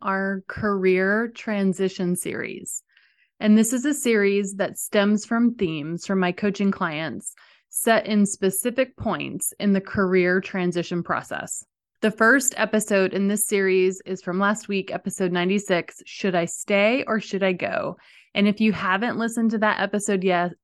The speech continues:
I would suggest that you start there. And in that episode, I broke down the five categories of leaders that I have found most common in this career transition space.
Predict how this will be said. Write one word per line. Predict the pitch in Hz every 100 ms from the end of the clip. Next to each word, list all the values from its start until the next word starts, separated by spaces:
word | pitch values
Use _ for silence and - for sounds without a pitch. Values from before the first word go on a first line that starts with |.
| _
I | 185 185
would | 185 185 175
suggest | 190 160 175 151 - -
that | 208 -
you | 220 247
start | - 185 185 247
there. | 196 104 160 220 226 - - _ _ -
And | 208
in | - 233 240
that | 262 -
episode, | 208 208 208 190 185 180
I | - 202
broke | 208 202
down | 196 190 190 190
the | 180
five | - 185 196 226
categories | 226 208 196 180 180 165 160 160 156 -
of | 170
leaders | 175 180 170 156 165 -
that | -
I | 175
have | 190 190 -
found | 170 170 175 185
most | 226 269 -
common | - 170 160 147 147 160 175 _ _ -
in | 196
this | 190 185 -
career | - 190 180 175
transition | 165 - 175 165 156 165 156
space. | - 135 113 185 -